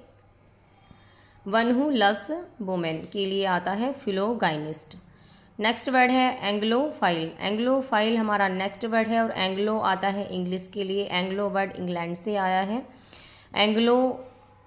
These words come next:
इंग्लिश मीनिंग होता है इसका और फाइल का मीनिंग होता है लव, ये लव के लिए आता है। One who loves English, जो इंग्लिश से प्यार करते हैं, अंग्रेजी से प्यार करते हैं, उनको, उस वर्ड को कहते हैं हम एंग्लोफाइल।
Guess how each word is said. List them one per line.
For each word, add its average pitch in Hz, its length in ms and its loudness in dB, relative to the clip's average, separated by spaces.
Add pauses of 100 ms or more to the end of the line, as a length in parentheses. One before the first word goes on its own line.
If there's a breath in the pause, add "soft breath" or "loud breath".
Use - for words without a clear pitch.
इंग्लिश 214 420 2 (800)
मीनिंग 208 300 2
होता 226 240 2
है 233 220 4
इसका 240 340 2
और 208 180 2
फाइल 214 460 2
का 220 180 2 (180)
मीनिंग 214 300 0
होता 202 240 2
है 208 260 0 (220)
लव, 165 260 -6 (220)
ये 190 200 -2 (100)
लव 180 280 0
के 220 100 0
लिए 214 200 0
आता 196 260 -2
है। 226 220 -4 (500 loud breath)
One 220 220 4
who 247 240 4
loves 190 380 2
English, 190 600 -2
जो 233 160 0
इंग्लिश 208 400 -2
से 220 160 -2
प्यार 180 240 -2
करते 175 300 -6
हैं, 214 280 -4 (480 loud breath)
अंग्रेजी 190 400 2
से 233 140 0
प्यार 185 240 0
करते 175 320 -4
हैं, 254 280 -4
उनको, 190 420 -4
उस 196 260 -8
वर्ड 196 320 -2
को 196 180 -4
कहते 190 360 -4
हैं 208 220 -2
हम 254 240 -2
एंग्लोफाइल। 190 880 -4